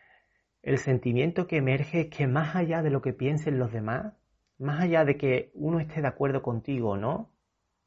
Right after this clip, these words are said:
hay un sentimiento puro, hay un sentimiento, como yo digo, de misericordia, de compasión, de amor. ¿M?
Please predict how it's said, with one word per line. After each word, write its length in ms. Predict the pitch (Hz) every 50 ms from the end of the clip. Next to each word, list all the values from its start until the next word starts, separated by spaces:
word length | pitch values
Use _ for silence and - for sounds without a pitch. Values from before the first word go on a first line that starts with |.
| _ _ _ _ _ _ _ _ _ _ _ _ -
hay 140 | - 139 156
un 80 | 165
sentimiento 640 | 151 - 165 151 - 151 143 143 143 139 143 139 143
puro, 340 | - 139 135 120 107 117 - _ _ _ _ _ _ _ _ _ _ _ _ _ _ _ _ _ _ _ _
hay 100 | - 143
un 100 | 147 151
sentimiento, 920 | 156 165 151 151 - 127 127 127 135 139 127 - 156 151 143 143 135 - - _ _ _
como 200 | - - 127 123
yo 140 | 123 131 127
digo, 200 | 123 131 131 143
de 100 | 139 131
misericordia, 760 | 123 117 - - 120 117 113 - - 120 117 117 117 117 110
de 100 | 110 117
compasión, 720 | - 127 120 120 - 117 113 - - - 117 113 117 113 117
de 100 | 113 113
amor. 460 | 104 107 131 180 220 233 - - - _ _ _ _ _ _ _ _ _ _ - 151
¿M? 220 | - 165 185